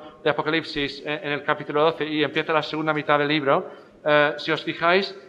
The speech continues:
la primera parte de Apocalipsis doce, eh, habla de, del nacimiento de Jesús, ¿no? Eh, hay una mujer embarazada, que puede ser, algunos dicen que es María, yo creo que es, es el pueblo de Dios,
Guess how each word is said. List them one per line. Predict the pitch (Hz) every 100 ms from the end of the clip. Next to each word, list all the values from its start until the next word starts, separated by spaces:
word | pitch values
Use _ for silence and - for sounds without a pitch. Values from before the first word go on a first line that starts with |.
| -
la | 160 151
primera | 156 156 175 185
parte | 185 190 196 165 170 196
de | 160
Apocalipsis | 143 151 160 160 170 -
doce, | 180 170 165 170
eh, | 202 - - -
habla | 156 151 160 165 165 185
de, | 180 156 147 156
del | 156 151
nacimiento | 143 156 151 156 156
de | 190
Jesús, | 139 135 - 214 147 123
¿no? | 143 208 - - _ _ _ _
Eh, | 139 139 139
hay | 151 160
una | 165
mujer | 156 143 156
embarazada, | 147 143 135 139 190 202 208 233 - - - - _ _
que | - 139
puede | 147 147
ser, | 147 - 147 147
algunos | 151 135 147 139
dicen | 139 139
que |
es | 143
María, | 139 135 160
yo | 160
creo | 147 147
que | 151
es, | -
es | - 131
el | 139
pueblo | 139 143 135
de | 123
Dios, | 123 143 196 202 -